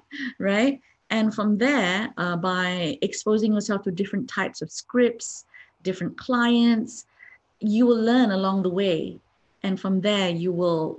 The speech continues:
be able to, um, diversify and be more versatile in the way you speak and sound, and also know what you can't do, <laughs> as, as well as knowing what you can do. But there are, uh, areas that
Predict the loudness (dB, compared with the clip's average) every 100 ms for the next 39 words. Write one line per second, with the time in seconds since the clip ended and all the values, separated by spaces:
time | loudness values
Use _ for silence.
0 | -10 -4 -2 -2 -2 -6 -6 -4 -2 -4
1 | -6 -6 -4 -6 -8 _ -4 -2 0 0
2 | 0 -6 -2 0 0 -2 -4 -2 -2 -2
3 | -6 -6 -4 -2 -2 -4 -10 -20 -20 -2
4 | 0 0 0 2 2 -2 -4 -6 -6 -4
5 | -6 -4 -2 0 0 -2 -8 -20 _ _
6 | -6 -2 -2 0 -2 -4 0 0 4 4
7 | 6 6 6 4 2 2 0 2 -4 -4
8 | -4 0 2 0 -4 -4 -2 -4 -4 -4
9 | -2 -6 -4 -10 -8 -8 -2 -2 -2 -6
10 | -4 0 2 4 4 4 4 2 2 0
11 | 2 2 4 2 0 -2 0 2 2 0
12 | -4 0 2 2 0 0 -4